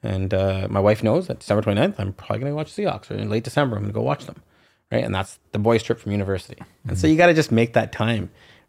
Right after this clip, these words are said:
Speaker 1: right? But it, it, it just, you know, it's almost like entrepreneurship. You, you, you know, you say you can go for dinner on a Friday, you just can't say which Friday. <laughs>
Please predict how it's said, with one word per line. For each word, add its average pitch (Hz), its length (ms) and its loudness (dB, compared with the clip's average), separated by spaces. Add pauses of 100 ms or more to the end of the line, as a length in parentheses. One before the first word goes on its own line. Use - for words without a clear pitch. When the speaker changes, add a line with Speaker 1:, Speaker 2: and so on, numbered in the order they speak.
Speaker 1:
right? 131 180 4
But 107 140 4
it, 104 220 0
it, 110 240 0
it 117 200 -2
just, - 200 0 (160)
you 131 60 -4
know, 120 180 2
it's 110 120 -6
almost 131 200 0
like 127 80 4
entrepreneurship. 107 560 0
You, 104 260 -10 (480)
you, 110 140 -4 (140)
you 113 40 -4
know, 104 80 -4
you 104 100 -4
say 123 140 0
you 131 80 4
can 120 80 2
go 113 60 4
for 107 140 -4
dinner 101 200 2
on 98 80 -4
a 95 60 -4
Friday, 104 300 2
you 92 60 -4
just 104 160 -8
can't 101 160 -4
say - 120 -8
which 95 160 -8
Friday. - 440 -6
<laughs> - 60 -20